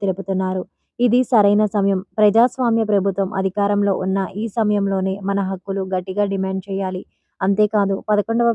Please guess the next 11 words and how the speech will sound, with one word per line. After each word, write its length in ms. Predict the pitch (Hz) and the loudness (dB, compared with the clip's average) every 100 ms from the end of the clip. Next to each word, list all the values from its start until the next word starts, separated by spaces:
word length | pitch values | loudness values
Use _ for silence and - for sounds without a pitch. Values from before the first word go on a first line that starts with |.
| 214 | 0
పీఆర్సీ 420 | 208 190 - 208 - | -2 -2 -4 -4 -2
అరియర్స్ 300 | 202 202 190 196 | 0 0 0 -2
గురించి 320 | 202 190 196 - | 0 -2 -4 -4
కూడా 180 | 190 190 185 | -2 -2 -2
మనం 180 | 190 196 196 | -2 0 0
మరవకూడదు. 600 | 190 190 196 190 185 190 - _ _ 196 | 0 -2 -2 -4 -4 -8 -10 _ _ 0
గతంలో 380 | 208 233 254 254 214 | 0 2 2 2 2
ప్రభుత్వం 400 | 208 196 196 190 202 | 2 0 0 -2 -2
రిటైర్మెంట్ 460 | 196 214 214 214 208 | -2 0 2 0 0
సమయానికి 420 | 202 196 190 190 202 | 0 0 0 -2 -2
చెల్లిస్తామంటూ 720 | 190 190 185 196 196 185 190 | -2 -2 -4 -2 -2 -2 -4